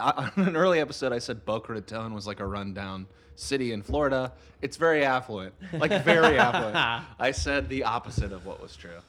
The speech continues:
Speaker 1: So sorry to my Boca fans, and my parents who called me out on it.
Speaker 2: Oh man, I gotta.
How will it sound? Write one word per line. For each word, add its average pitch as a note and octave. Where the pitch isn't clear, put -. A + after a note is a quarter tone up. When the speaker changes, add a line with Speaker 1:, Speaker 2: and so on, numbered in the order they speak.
Speaker 1:
So A2
sorry C3+
to B2+
my G#2+
Boca B2+
fans, G2+
and G2
my F2+
parents A2+
who A2
called G2+
me G2+
out E2+
on E2
it. D#2
Speaker 2:
Oh A#2
man, G2+
I G2+
gotta. G2